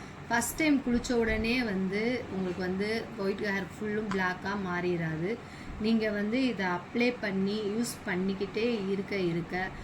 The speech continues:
உங்களோட ஒயிட் ஹேர், இப்ப நீங்க ஒன் வீக் இதை அப்ளை பண்ணி அடுத்து நீங்க வந்து தலை குளிக்கிறப்ப உங்கள்கிட்ட இப்ப, இப்ப இருக்கிற அந்த பளிச்சுன்னு இருக்கிற அந்த ஒயிட் ஹேர் எல்லாம் அடுத்து நீங்க வந்து ஒவ்வொரு தடவையும் தலை குளிச்சு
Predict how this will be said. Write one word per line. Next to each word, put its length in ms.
உங்களோட 540
ஒயிட் 280
ஹேர், 240
இப்ப 340
நீங்க 260
ஒன் 400
வீக் 240
இதை 160
அப்ளை 420
பண்ணி 320
அடுத்து 340
நீங்க 200
வந்து 300
தலை 240
குளிக்கிறப்ப 580
உங்கள்கிட்ட 460
இப்ப, 260
இப்ப 360
இருக்கிற 340
அந்த 160
பளிச்சுன்னு 720
இருக்கிற 380
அந்த 180
ஒயிட் 380
ஹேர் 280
எல்லாம் 640
அடுத்து 320
நீங்க 220
வந்து 440
ஒவ்வொரு 280
தடவையும் 400
தலை 220
குளிச்சு 320